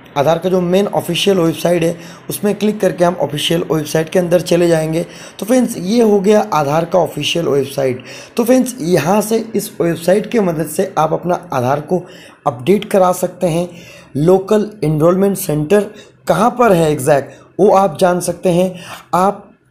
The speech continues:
अपॉइंटमेंट बुक कर सकते हैं आधार अपडेट के लिए या मोबाइल नंबर अपडेट के लिए। आप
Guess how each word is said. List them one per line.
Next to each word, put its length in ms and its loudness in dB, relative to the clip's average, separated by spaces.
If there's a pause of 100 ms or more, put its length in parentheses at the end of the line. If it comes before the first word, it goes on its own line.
अपॉइंटमेंट 540 2
बुक 280 0
कर 100 4
सकते 320 -4
हैं 500 -6
आधार 460 0
अपडेट 460 2
के 100 0
लिए 220 2
या 200 2
मोबाइल 380 2
नंबर 280 2
अपडेट 480 -2
के 120 -2
लिए। 260 -4 (460)
आप 360 0